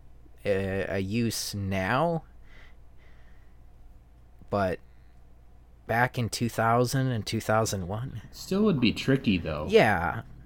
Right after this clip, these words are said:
Speaker 1: yeah.
Speaker 2: Yeah, I was actually surprised that the, the first smelling contraption for computers started way back then. I thought it was, like, in two thousand and eight or something like that.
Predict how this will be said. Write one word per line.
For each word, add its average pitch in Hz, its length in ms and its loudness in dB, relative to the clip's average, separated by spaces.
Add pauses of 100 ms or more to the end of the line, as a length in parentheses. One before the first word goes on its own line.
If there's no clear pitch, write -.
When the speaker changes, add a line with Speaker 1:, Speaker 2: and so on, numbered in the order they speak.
(140)
Speaker 1:
yeah. 107 340 2 (800)
Speaker 2:
Yeah, 117 220 0
I 113 140 6
was 160 140 4
actually 127 480 0
surprised 120 680 2
that 87 140 -2
the, - 80 -12 (440)
the 95 80 -6
first - 460 0
smelling 107 420 2
contraption 92 680 -4
for 87 160 -6
computers 87 640 0
started 87 400 -4
way 90 140 -4
back 85 280 -6
then. 117 160 -2
I 87 140 -4
thought 92 240 -4
it 90 60 -2
was, 87 160 -4
like, 90 160 -6
in 80 140 -10 (540)
two 110 140 -4
thousand 98 480 -2
and 87 120 -4
eight 120 200 0
or 90 80 0
something 82 400 -8
like 76 240 -10
that. 69 220 -12